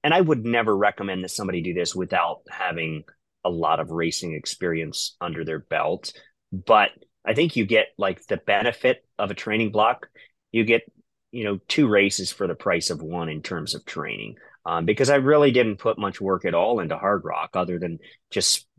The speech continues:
going to altitude and just spending a ton of time at altitude hiking and, and, you know, taking it easy. Um, but if I, like, you can get,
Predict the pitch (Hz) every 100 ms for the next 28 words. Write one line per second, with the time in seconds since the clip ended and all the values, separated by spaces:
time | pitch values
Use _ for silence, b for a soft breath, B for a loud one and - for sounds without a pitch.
0 | b b _ _ _ _ _ - 104 107
1 | 101 95 - 104 90 110 107 - 95 90
2 | 90 92 - 95 90 85 82 85 82 87
3 | 82 78 78 90 - - 85 - 82 85
4 | 85 76 73 - - 87 80 - - 90
5 | 78 80 90 98 82 78 B B _ 85
6 | 87 80 B B 113 123 123 147 139 117
7 | - 117 104 - 160 156 117 101